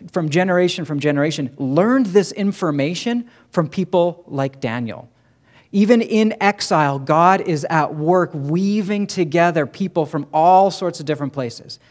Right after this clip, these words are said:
The chances are high that they were, in fact, Gentiles, um, but maybe, maybe they were even, uh, ancient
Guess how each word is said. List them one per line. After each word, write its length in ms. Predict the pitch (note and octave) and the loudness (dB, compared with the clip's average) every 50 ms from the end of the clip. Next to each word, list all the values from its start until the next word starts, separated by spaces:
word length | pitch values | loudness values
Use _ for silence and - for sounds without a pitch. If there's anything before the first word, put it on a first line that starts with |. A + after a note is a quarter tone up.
| _ _ _ | _ _ _
The 80 | - F#3+ | -4 -2
chances 400 | F3 - B3 C4 B3+ C4 A#3+ A3 | 0 0 0 0 0 0 2 2
are 60 | G#3+ | 2
high 260 | D#3 - F3 D#3+ E3 | 4 6 6 6 6
that 160 | D#3+ E3 D3+ | 4 0 0
they 120 | - D3+ C#3+ | 0 0 0
were, 240 | C3+ C3 C3+ C#3 D3+ | 0 0 -2 -2 -2
in 120 | D#3 E3+ | -4 -4
fact, 260 | - - F3 F3+ F3 | -4 -4 -4 -4 -4
Gentiles, 760 | - - C3+ G2+ A2 - A#2 G2 G2+ A2+ C3 D#3 E3 - - - _ _ - - _ _ | -4 -6 -4 -4 -6 -6 -6 -6 -6 -6 -10 -12 -14 -18 -20 -20 _ _ -20 -20 _ _
um, 280 | - C3 C3 C3 A#2+ - - _ _ _ _ _ _ | -8 -6 -4 -6 -6 -8 -14 _ _ _ _ _ _
but 100 | C3+ B2+ | -4 -2
maybe, 640 | B2 C3 D3 F#3+ G#3+ A3 F#3+ C#3+ - - D3 D#3+ _ _ _ _ _ _ _ | -2 -2 -2 -2 -4 -6 -6 -8 -8 -10 -14 -16 _ _ _ _ _ _ _
maybe 540 | - G#2+ A2+ C3 E3+ A#3+ C4 A#3+ D3+ C3 B2 | -8 -6 0 2 4 4 4 2 0 -2 -2
they 160 | A#2+ C#3 D3 | -2 -2 -2
were 160 | D3+ C#3+ C#3 | -2 -2 -4
even, 480 | C3+ - C3+ C#3 C#3 B2 C3+ B2+ A#2+ A#2+ - _ _ _ _ _ _ _ | -4 -4 -4 -4 -4 -4 -4 -6 -6 -8 -10 _ _ _ _ _ _ _
uh, 200 | C#3+ B2+ B2 B2 - _ _ | -4 -4 -4 -6 -8 _ _
ancient 440 | - E3 F3 E3 - - D#3 C3+ - | -4 -4 -4 -4 -4 -6 -6 -6 -8